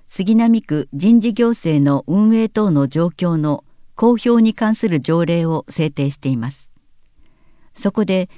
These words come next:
職員の給与のあらましとともに、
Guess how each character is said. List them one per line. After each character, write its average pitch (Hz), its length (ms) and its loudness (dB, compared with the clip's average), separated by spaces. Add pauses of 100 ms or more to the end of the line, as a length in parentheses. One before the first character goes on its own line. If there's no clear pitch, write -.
(160)
職 220 320 -2
員 226 200 6
の 143 300 0
給 240 200 2
与 175 140 2
の 143 240 0
あ 156 60 0
ら 180 120 0
ま 190 140 0
し - 80 -10
と 170 120 -2
と 175 140 -2
も 143 120 0
に、 131 220 -4